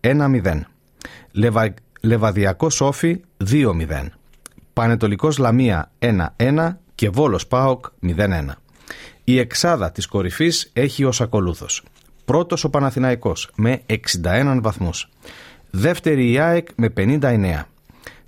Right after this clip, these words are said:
Τρίτος ο Ολυμπιακός με πενήντα έξι. Τέταρτος ο παοκ με πενήντα τέσσερις. Πέμπτος ο Άρης με σαράντα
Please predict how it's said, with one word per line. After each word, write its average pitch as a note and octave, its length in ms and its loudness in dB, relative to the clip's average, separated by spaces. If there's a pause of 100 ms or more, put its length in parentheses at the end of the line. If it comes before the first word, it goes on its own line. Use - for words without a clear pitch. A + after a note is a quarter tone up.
(100)
Τρίτος E3+ 420 0
ο D3 60 4
Ολυμπιακός B2+ 800 0
με A2 140 0
πενήντα B2+ 400 2
έξι. F2 400 -4 (640)
Τέταρτος C#3+ 540 -2
ο G2+ 60 -2
παοκ D#3 500 0
με A2+ 140 0
πενήντα A#2 460 0
τέσσερις. - 560 -6 (560)
Πέμπτος D#3 460 0
ο G#2 100 2
Άρης C3+ 420 0
με F#2 100 -2
σαράντα C#3+ 580 0